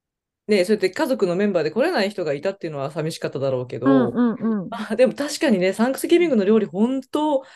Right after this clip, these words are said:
Speaker 1: 大変だから、
Speaker 2: そう。
Speaker 1: もう皆さん、前-、そ-、当日の朝かなんなら前日の夜とかから、
Speaker 2: そうそう。
Speaker 1: あの、準備とか始めて、すごい何時間もかけてやるからね。
Speaker 2: そう。そう。
Speaker 1: だから、まあ、その面では、まあ、ちょっと楽になったのは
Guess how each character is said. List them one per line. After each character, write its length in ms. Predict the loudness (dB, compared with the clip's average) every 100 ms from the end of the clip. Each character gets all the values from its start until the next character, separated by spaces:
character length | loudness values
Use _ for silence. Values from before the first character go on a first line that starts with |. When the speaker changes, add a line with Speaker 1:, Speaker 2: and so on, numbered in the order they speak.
| -20 -20 -20 _ _ _
Speaker 1:
大 220 | -2 0 2
変 180 | 0
だ 120 | 0 0
か 120 | -2
ら、 380 | 0 0 0 2
Speaker 2:
そ 560 | 4 4 4 2 -2 -10 _ _
う。 40 | -14
Speaker 1:
も 60 |
う 20 | -10
皆 220 | -10 -6
さ 260 | -4 -4
ん、 180 | -6 -10 -4
前-、 320 | 2 2 0 -6 -18
そ-、 180 | -18
当 220 | -4 -2 -2
日 160 | -2
の 100 | -2
朝 160 | -2 0
か 80 | -2
な 100 | -2
ん 80 | -4
な 60 |
ら 100 | -4
前 120 | -4 -8
日 180 | -6
の 80 | 0
夜 160 | 0 0
と 80 | -2
か 80 |
か 120 | -6 -6
ら、 400 | -4 -2 -4 -10 -20 -14 -2
Speaker 2:
そ 140 | -2
う 60 | 0
そ 40 |
う。 40 |
Speaker 1:
あ 140 | -2 -2
の、 80 | -4 -16
準 160 | -10 -6
備 120 | -4
と 120 | -6
か 80 | -8
始 220 | -6 -4
め 120 | -4
て、 420 | 0 4 6 4 2
す 100 | -4
ご 140 | -4
い 20 |
何 280 | -2 0 2
時 80 | 0
間 80 | -4
も 160 | -16 -12
か 120 | -12
け 120 | -10
て 80 | -8
や 100 | -6
る 80 | -2
か 120 | -2
ら 100 | -2
ね。 320 | -4 -4 -6 -12 -18
Speaker 2:
そ 40 | -8
う。 20 |
そ 100 | -4
う。 20 |
Speaker 1:
だ 60 | -2
か 60 | -4
ら、 60 |
ま 120 | -10 -10
あ、 40 |
そ 100 | -4
の 100 | 0
面 160 | 2 2
で 60 |
は、 240 | 2 2 -2
ま 180 | -4 -4
あ、 60 |
ち 100 | -4
ょ 20 |
っ 20 | -4
と 100 | -4
楽 240 | -2 -2
に 80 | -2
な 100 | -4
っ 80 | -4
た 100 | -6
の 100 | -6
は 220 | -6